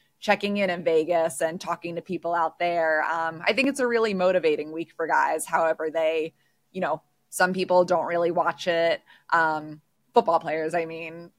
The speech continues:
that is few and far between. I think most of them are gonna be tuned in, but I think it's interesting guys who are kind of like,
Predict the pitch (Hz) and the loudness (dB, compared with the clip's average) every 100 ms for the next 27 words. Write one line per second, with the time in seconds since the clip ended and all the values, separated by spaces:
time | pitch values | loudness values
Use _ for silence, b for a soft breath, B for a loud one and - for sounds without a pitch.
0 | _ 180 180 180 180 - 190 185 175 175 | _ -2 4 4 4 0 -2 2 2 2
1 | 170 160 - 175 160 160 170 180 156 175 | 2 2 -2 -8 -6 -6 -8 -6 -4 -4
2 | 180 165 165 156 165 170 170 - 175 175 | -4 -4 -4 -6 -6 -6 -8 -6 -6 -2
3 | 165 160 180 196 165 165 196 185 - 190 | -2 -2 -4 0 0 0 -2 -6 -6 -8
4 | 180 175 - 170 165 165 165 - 170 - | -6 -8 -8 -4 2 4 4 0 -4 -2
5 | 170 165 165 165 | -6 -4 -2 -4